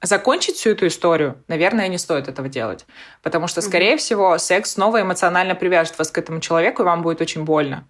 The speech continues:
Speaker 1: Но если вы понимаете, что, ну, вам, вам прям сильно хочется,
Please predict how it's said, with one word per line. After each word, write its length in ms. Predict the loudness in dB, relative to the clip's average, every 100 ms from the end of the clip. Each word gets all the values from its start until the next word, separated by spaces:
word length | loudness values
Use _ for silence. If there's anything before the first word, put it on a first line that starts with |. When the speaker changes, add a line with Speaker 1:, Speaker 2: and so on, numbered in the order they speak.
| _ -20 -20 -20 _ _ _
Speaker 1:
Но 260 | -4 0
если 380 | 2 2 2 2
вы 80 | 0
понимаете, 540 | 0 0 0 0 -4
что, 720 | -6 0 2 4 6 4 2 -6 _ _ _ _ _ _ _ _ _ _
ну, 120 | -6 0
вам, 300 | 0 0 -2
вам 200 | -2 2
прям 180 | 0 0
сильно 300 | 0 0 0
хочется, 680 | 2 2 2 -4 -6 -8